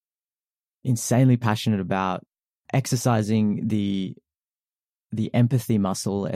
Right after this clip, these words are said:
in particular. Um, one thing that I have done myself, um, taken from, uh,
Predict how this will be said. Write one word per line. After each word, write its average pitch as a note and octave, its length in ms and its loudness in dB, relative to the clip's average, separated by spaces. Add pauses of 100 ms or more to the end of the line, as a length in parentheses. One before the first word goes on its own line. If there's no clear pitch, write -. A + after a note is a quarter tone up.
(100)
in A2+ 160 2
particular. G2+ 760 -4 (560)
Um, F#2+ 500 -4 (680)
one A2 380 0
thing G#2 400 -2
that G2 360 -2
I F#2+ 560 -4
have F#2 460 -6 (180)
done F#2+ 460 -2
myself, G2+ 840 -2 (100)
um, F#2 400 -6 (140)
taken G2 400 -4
from, F#2 640 -4 (140)
uh, F#2 260 -6